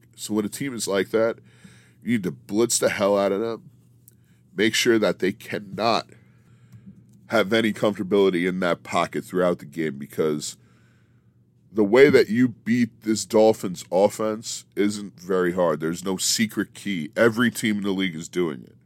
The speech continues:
You just need to put enough pressure on Tua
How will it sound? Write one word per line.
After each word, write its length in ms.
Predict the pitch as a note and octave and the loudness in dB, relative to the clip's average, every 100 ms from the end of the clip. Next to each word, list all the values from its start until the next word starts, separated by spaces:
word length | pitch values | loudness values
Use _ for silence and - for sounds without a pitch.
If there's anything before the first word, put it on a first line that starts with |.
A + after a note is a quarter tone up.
| _ _ _ _ _ | _ _ _ _ _
You 200 | F2+ A#2 | -2 0
just 240 | C3 C#3+ G#2+ | 2 0 0
need 220 | G#2+ G2+ | -2 -2
to 80 | G#2 | -4
put 320 | - G2 D#2 - _ | 0 0 0 -6 _
enough 360 | E2+ F2+ G#2+ - | -8 0 0 0
pressure 440 | - G#2 G2+ G#2 | 2 2 2 -2
on 160 | F2 D2 | -2 -4
Tua 500 | - G#2+ A2 A#2 | -6 -2 0 -2